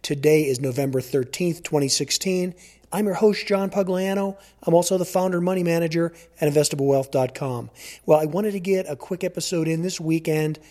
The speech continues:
and provide you some commentary on the post-election and what's happening with this most recent rally and recovery in the stock market. Before I do that, just a real quick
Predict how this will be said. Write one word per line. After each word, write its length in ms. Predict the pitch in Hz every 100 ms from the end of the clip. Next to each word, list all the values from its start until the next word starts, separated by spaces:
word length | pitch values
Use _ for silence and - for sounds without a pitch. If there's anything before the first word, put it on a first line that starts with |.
| -
and 140 | 131
provide 400 | 151 143 160 156
you 120 | 165
some 160 | 156 123
commentary 920 | - 185 180 175 - 170 165 165 160 - - - -
on 140 | 135
the 40 | -
post-election 960 | - 190 190 180 156 160 160 - 156
and 100 | 135
what's 180 | 120 -
happening 440 | 170 160 160 151 143
with 100 | 131
this 200 | 131 143
most 240 | 135 -
recent 420 | 151 147 151 147 - - - -
rally 420 | 143 147 147 156
and 100 | 151
recovery 480 | 135 - 165 151 147
in 100 | 139
the 60 | 123
stock 360 | - 165 165
market. 560 | 170 165 160 175 - _ _ _ _ _ -
Before 340 | - 196 190
I 60 | 185
do 180 | 185
that, 300 | 175 175 170
just 240 | 170 147 139
a 120 | 127
real 360 | 127 160 185 175
quick 500 | - 170 160 -